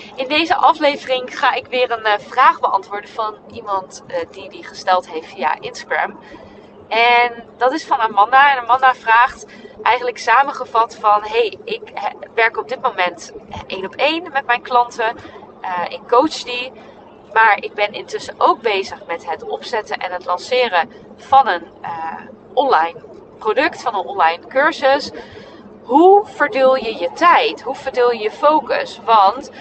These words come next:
doordat ik zoveel bezig ben op dit moment met die cursus, merk ik dat er minder aandacht gaat naar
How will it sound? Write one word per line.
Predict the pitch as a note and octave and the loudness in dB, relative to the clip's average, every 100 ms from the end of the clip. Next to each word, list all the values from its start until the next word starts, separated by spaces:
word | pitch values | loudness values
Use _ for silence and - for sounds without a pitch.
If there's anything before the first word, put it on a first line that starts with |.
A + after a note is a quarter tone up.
| - | -10
doordat | - B3 B3 A3 | 0 2 4 2
ik | - | 0
zoveel | C4+ D#4 B3 A#3 | 2 2 2 2
bezig | A#3 A#3+ A#3 G#3 | 4 2 0 -4
ben | G3 F#3+ | -4 -2
op | - | -4
dit | A3 | -4
moment | G#3 F#3+ F#3 F3+ - - - | -4 -2 -4 -6 -16 -20 -4
met | G3+ G3+ - | -2 -2 -8
die | - - | -18 -12
cursus, | - D#4+ F#4 - F3 G3+ D4 - - - - - | 0 4 4 4 2 4 2 -4 -18 -20 -20 -4
merk | A#3 C#4 - | 2 2 0
ik | D#4 | -2
dat | B3 | -2
er | A#3 | -2
minder | G#3 C4+ F#4+ F#4 B3+ | -8 -8 -2 0 2
aandacht | - G#3 G3 F#3 | 4 2 2 -4
gaat | - F3+ F3+ - - | -2 0 0 -2 -2
naar | F#3 F3+ | 2 2